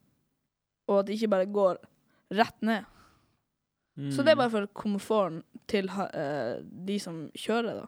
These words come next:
Speaker 2: Eller vi kan jo gjøre det med, jeg vet, jeg vet at laste-, Scania har gjort det med en lastebil. Og det er jo gamle, gjort
Speaker 1: Nei,
Speaker 2: det
Speaker 1: nei.
Speaker 2: sånn longline.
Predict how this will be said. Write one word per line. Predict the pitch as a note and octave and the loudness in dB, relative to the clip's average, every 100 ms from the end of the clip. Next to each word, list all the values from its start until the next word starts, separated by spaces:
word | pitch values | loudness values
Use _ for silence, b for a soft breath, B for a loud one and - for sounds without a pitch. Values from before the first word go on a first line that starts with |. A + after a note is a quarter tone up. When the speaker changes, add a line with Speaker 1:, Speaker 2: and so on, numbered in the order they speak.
| _ | _
Speaker 2:
Eller | B2+ C3+ C#3 | -10 -8 -8
vi | |
kan | C#3+ - F3+ G#3 | -8 -2 0 4
jo | |
gjøre | D3+ C3 C3 B2+ | 2 2 0 -2
det | B2 | -4
med, | A#2+ A2 G2+ G#2+ G#2+ F#2 | -6 -6 -8 -10 -12 -12
jeg | F2+ D#2+ A#2 | -12 -10 -8
vet, | C3+ - | -10 -6
jeg | C3+ E3 | -4 -2
vet | C#3 | -4
at | A#2+ | -6
laste-, | C3+ D#3+ - - B2+ B2 B2+ - | -4 -6 -6 -12 -8 -8 -10 -18
Scania | - D#3+ G3+ F3 | -2 0 2 0
har | B2 A2+ | -2 -4
gjort | A#2 A#2+ | -6 -8
det | A#2 | -8
med | G2 D3+ | -6 -6
en | B2 | -6
lastebil. | A2 - F#2+ D#2 - _ _ _ - | -10 -12 -14 -14 -16 _ _ _ -10
Og | A#2 | -2
det | D#3 | 0
er | C#3 A#2 | 0 -4
jo | A#2+ | -6
gamle, | B2 C3+ C#3+ A#2+ F#2 E2 A2+ _ _ _ _ _ _ _ _ _ _ _ | -6 -4 -2 -2 -4 -10 -14 _ _ _ _ _ _ _ _ _ _ _
gjort | G#3+ | 2
Speaker 1:
Nei, | C4 | 2
Speaker 2:
det | E4 | 2
Speaker 1:
nei. | C3 | -2
Speaker 2:
sånn | |
longline. | B2+ E3 D3 G2 D#2+ - | -2 -2 -2 -6 -8 -14